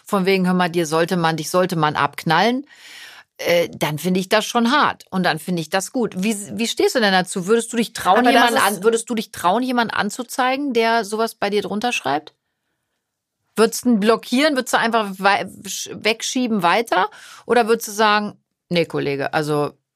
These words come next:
Speaker 1: finde ich nicht witzig, kriegst jetzt mal schön einen auf den Sack für?
Speaker 2: Ähm, boah, ich finde das
Speaker 1: Ich
Speaker 2: mega
Speaker 1: weiß, was du
Speaker 2: schwierig,
Speaker 1: machen
Speaker 2: das
Speaker 1: würdest.
Speaker 2: zu sagen. Ich,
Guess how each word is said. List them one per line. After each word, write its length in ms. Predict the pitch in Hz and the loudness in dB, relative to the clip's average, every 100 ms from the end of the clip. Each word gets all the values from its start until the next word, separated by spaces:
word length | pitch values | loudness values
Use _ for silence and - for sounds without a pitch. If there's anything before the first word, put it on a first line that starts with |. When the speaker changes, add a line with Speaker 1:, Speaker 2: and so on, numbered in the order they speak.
| _ - | _ -6
Speaker 1:
finde 220 | 196 180 | -2 0
ich 40 | 180 | 0
nicht 180 | 165 | 0
witzig, 460 | 175 190 226 214 - | 0 2 0 0 -8
kriegst 240 | - 208 185 | -2 -2 0
jetzt 160 | 180 170 | 0 0
mal 120 | 170 | 0
schön 240 | - 190 | 2 2
einen 160 | 143 151 | 4 2
auf 100 | 165 | 0
den 80 | 156 | 0
Sack 240 | 135 131 | 0 0
für? 220 | - 120 _ _ _ _ _ _ - - | -6 -6 _ _ _ _ _ _ -12 0
Speaker 2:
Ähm, 680 | 269 247 247 247 254 247 262 _ _ _ _ _ _ _ _ _ _ _ _ - _ _ - | 4 4 2 -4 -4 -6 -8 _ _ _ _ _ _ _ _ _ _ _ _ -18 _ _ -4
boah, 100 | 226 | -2
ich 120 | 214 | -2
finde 140 | 247 | -2
das 80 | 240 | 0
Speaker 1:
Ich 120 | 220 208 | 0 2
Speaker 2:
mega 120 | 392 - | 4 4
Speaker 1:
weiß, 60 | 226 | 4
was 140 | 165 | 2
du 100 | - | 0
Speaker 2:
schwierig, 140 | 160 165 | 2 2
Speaker 1:
machen 140 | 233 160 | 2 2
Speaker 2:
das 160 | - | 4
Speaker 1:
würdest. 220 | 151 - | 4 0
Speaker 2:
zu 60 | 208 | 0
sagen. 720 | 214 208 214 202 196 214 254 _ _ _ _ _ _ _ _ _ _ _ _ _ _ _ - | 4 4 4 0 -4 -6 -10 _ _ _ _ _ _ _ _ _ _ _ _ _ _ _ -6
Ich, 400 | 233 220 - - | -4 -4 -8 -16